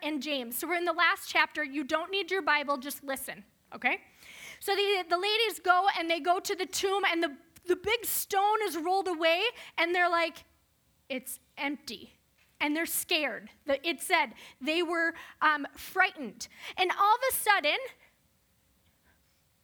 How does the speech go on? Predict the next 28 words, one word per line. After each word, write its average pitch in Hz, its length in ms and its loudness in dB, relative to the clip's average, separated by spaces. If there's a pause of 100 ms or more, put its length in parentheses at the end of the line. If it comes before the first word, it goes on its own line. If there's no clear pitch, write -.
(920)
whatever 240 420 -6
you 294 140 -4
have 302 160 -4
to 294 80 -6
say, 302 180 -8
you 277 140 -8
can 269 140 -6
discuss 247 400 -10
in 208 100 -10
small - 220 -16
group. - 180 -20 (300)
Okay, - 200 -20 (160)
great. - 340 -20 (520)
Um, 311 200 6 (140)
so 403 180 0
then 427 140 4
all 480 160 8
of 523 60 -2 (100)
a - 40 -4
sudden, 381 360 6 (380)
the 381 1000 4
a-, 370 120 -10
two 508 240 4 (260)
angels 440 300 0
appear, 349 420 2 (460)
and 403 200 2
they 415 200 2
said, 381 560 2